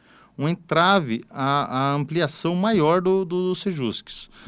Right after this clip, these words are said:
Mas são regras que vêm do C N J e temos que, que segui-las, né? É, o curso de capacitação de mediadores é, é feito pela, pela segunda vice-presidência, né, pelo núcleo, pelo nupemec,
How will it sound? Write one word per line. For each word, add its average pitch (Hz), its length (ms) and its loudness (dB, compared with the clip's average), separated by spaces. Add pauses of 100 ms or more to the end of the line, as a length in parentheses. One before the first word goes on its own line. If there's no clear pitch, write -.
(160)
Mas 143 460 0
são 135 240 -4
regras 139 340 -2
que - 120 -8
vêm 123 160 -2
do 123 80 -8
C 185 100 -8
N 202 100 -2
J 165 280 -4
e 165 40 -10
temos 175 240 -8
que, 180 380 -8
que 180 240 -6
segui-las, 147 640 -6
né? 98 180 -8 (520)
É, 107 600 -4 (800)
o 139 140 -6
curso 208 320 -4
de 165 80 -8
capacitação 147 920 -4
de 139 360 -2
mediadores 110 840 -6 (500)
é, 107 380 -6
é 123 100 -12
feito 135 380 -6
pela, 101 600 -6 (100)
pela 98 580 -8
segunda 107 300 -6
vice-presidência, 113 720 -6
né, 127 100 -2
pelo 104 240 -6
núcleo, 104 380 -4 (720)
pelo 110 180 -4
nupemec, 117 760 -2